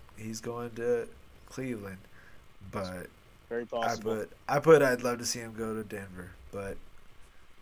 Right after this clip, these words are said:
Speaker 1: dude, I see all stars lining up that Jim Harbaugh goes to Cleveland.
Speaker 2: It's very possible. Kind of an entrance way back in the N F L, man. Worst team.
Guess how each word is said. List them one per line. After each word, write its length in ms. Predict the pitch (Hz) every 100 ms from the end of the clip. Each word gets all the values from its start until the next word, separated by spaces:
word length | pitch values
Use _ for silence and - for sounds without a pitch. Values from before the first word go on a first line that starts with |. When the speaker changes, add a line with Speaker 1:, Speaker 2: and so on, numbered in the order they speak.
| -
Speaker 1:
dude, 460 | - 120 123 120 - -
I 160 | 113
see 300 | 151 - 165
all 640 | 123 117 120 123 120 120 120
stars 520 | - 110 107 107 104
lining 380 | 98 98 101 95
up 180 | 85 -
that 140 | 87
Jim 200 | - 98
Harbaugh 500 | 98 92 90 82 82
goes 260 | 76 78 -
to 140 | -
Cleveland. 560 | - - 78 - 50 - - - - - _ _ _ _ _ _ _ -
Speaker 2:
It's 340 | - _ - -
very 180 | 139 120
possible. 540 | 131 120 - 117 - _ _ _ _ _ _ _
Kind 160 | - 131
of 100 | 120
an 80 | 117
entrance 320 | 131 139 120
way 140 | 135
back 260 | 123 131 135
in 100 | 147
the 80 | 135
N 80 | 139
F 160 | 135 143
L, 200 | 151 131
man. 240 | 120 120
Worst 360 | 127 131 131 -
team. 320 | 139 135 139